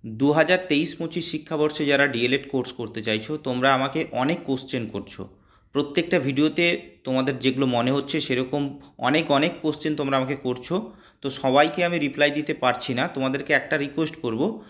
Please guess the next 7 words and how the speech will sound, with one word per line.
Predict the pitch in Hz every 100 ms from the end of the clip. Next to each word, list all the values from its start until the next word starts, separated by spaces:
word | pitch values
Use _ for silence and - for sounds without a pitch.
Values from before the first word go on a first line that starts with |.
| - _
যে | 123 135
ডিএলএড | 113 107 127 147 190 -
সম্পর্কিত | - 185 175 175 - 185 185
সমস্ত | 185 - 143 170 170 185
বিষয়টাকে | 151 127 139 160 156 151 165
আমরা | 135 127 147 -
চার | 123